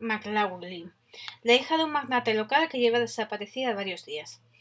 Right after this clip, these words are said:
Pero quien la sargento Lucy Black encuentra hecha un ovillo bajo un árbol y casi muerta de frío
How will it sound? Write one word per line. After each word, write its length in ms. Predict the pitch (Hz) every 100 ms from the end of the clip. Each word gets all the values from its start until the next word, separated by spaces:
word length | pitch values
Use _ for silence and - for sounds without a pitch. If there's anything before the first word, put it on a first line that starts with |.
| - - - -
Pero 240 | 233 233
quien 160 | 226 240
la 100 | 220
sargento 600 | 233 220 - 269 269 349
Lucy 260 | 311 - 294
Black 260 | 226 214
encuentra 500 | 226 220 294 311 302
hecha 200 | 247 -
un 120 | 226 214
ovillo 340 | 208 202 196
bajo 240 | 196 -
un 100 | 233
árbol 320 | 220 180 185 190
y 80 |
casi 260 | 190 190 220
muerta 280 | 220 254 277
de 140 | 254
frío 280 | - 277 359